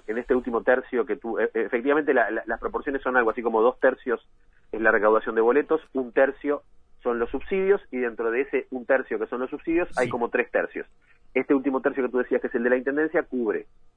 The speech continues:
Speaker 1: lo, los subsidios a, a jubilados, parte de los subsidios a estudiantes y también, y ese es el subsidio mayoritario que, que brinda la Intendencia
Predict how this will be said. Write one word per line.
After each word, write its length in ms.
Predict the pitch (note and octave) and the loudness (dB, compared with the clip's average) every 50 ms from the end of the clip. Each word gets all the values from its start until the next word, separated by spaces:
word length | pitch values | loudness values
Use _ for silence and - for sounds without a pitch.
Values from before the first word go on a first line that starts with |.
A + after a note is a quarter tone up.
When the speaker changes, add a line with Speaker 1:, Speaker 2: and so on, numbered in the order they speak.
| _ _ _ | _ _ _
Speaker 1:
lo, 360 | G2+ G2 G2 F#2+ F#2 F2+ - | -2 2 4 4 4 2 2
los 160 | - G#2 G2 | -2 -4 -4
subsidios 420 | - G2+ - - A#2+ A2 G#2+ G#2 - - | -6 -10 -6 -4 0 0 2 2 4 4
a, 240 | F#2+ F#2+ F#2 E2+ - | 4 4 4 2 0
a 220 | - F#2+ F2+ E2+ E2+ | 0 0 0 0 0
jubilados, 580 | - - G2 G2+ A2 B2 C3+ C#3+ D3 D#3 D3 - | -2 -4 -4 0 4 6 6 6 6 4 0 4
parte 320 | _ D#3 D#3 D3+ - - A#2 | _ 6 6 6 2 -4 -6
de 100 | G#2 G2 | -4 -4
los 100 | G2+ - | -6 -8
subsidios 420 | - G2+ - - A2 G#2+ G#2 G#2 - - _ - | -12 -16 -14 -14 -10 -8 -8 -10 -10 -14 _ -6
a 180 | G2 G2+ G2 | -4 -4 -4
estudiantes 560 | G2+ - - B2 C3+ D3+ D3+ D#3 D3 E3 D#3+ - _ _ _ _ - _ - _ - | -4 -6 -8 -6 -2 0 0 0 0 -2 -6 -8 _ _ _ _ -20 _ -14 _ -8
y 80 | C#3 | -4
también, 540 | A2+ C#3+ C3+ C3+ D3 D#3 D#3+ E3 D#3+ E3 D3+ A#2+ | 0 0 0 0 2 4 4 4 4 2 0 -4
y 80 | A#2+ | -6
ese 120 | A2 - A2 | -6 -6 -6
es 100 | - B2 | -6 -6
el 80 | G#2 | -6
subsidio 360 | - G#2 - - A#2 A#2 A#2 | -6 -10 -8 -6 -2 -2 -2
mayoritario 680 | G#2+ A2 - - G#2 G2 F#2+ - B2 B2 A#2+ A2 G#2+ F#2+ | -2 -2 -4 -2 -4 -4 0 2 2 2 2 2 -2 -4
que, 320 | - - F#2 F2 F2 C#2+ - - | -4 -6 -8 -8 -8 -10 -10 -10
que 100 | F#2+ F#2+ | -8 -8
brinda 240 | G2+ G#2+ G#2+ A2 | -8 -2 -2 -2
la 60 | A2 A2+ | -2 -2
Intendencia 540 | G#2+ C3 B2+ B2 B2 B2+ - - C#3 - | -4 -4 -4 -2 -4 -4 -2 -2 -4 -4